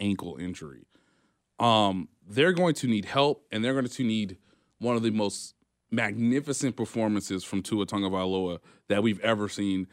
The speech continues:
in an N F L context. Now, um, you could say, "Well, hey, they still have Devon Achane. They still have the dynamic rookie running back." But also, similar to Rashee Rice, he's a rookie. He's never played in a playoff game.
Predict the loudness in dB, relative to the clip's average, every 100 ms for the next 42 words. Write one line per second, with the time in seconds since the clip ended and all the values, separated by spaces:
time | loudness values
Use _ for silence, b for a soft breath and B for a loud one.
0 | b b _ 0 2 2 0 0 0 0
1 | -2 -4 2 2 2 -2 -4 0 4 6
2 | 6 4 b b b b -4 0 2 2
3 | 0 -4 -10 _ _ _ -4 -2 2 2
4 | 4 4 4 4 2 4 4 4 4 2
5 | 2 4 4 0 -2 -2 -4 0 0 2
6 | 4 4 2 -2 b b _ 0 2 2
7 | 4 4 4 0 -2 -2 2 4 4 4
8 | 0 2 6 6 6 2 -2 -8 -6 0
9 | 0 0 -2 -2 0 0 0 0 2 0
10 | 0 -6 -6 -4 0 2 4 4 2 b
11 | b b b _ -2 -2 2 4 4 0
12 | -4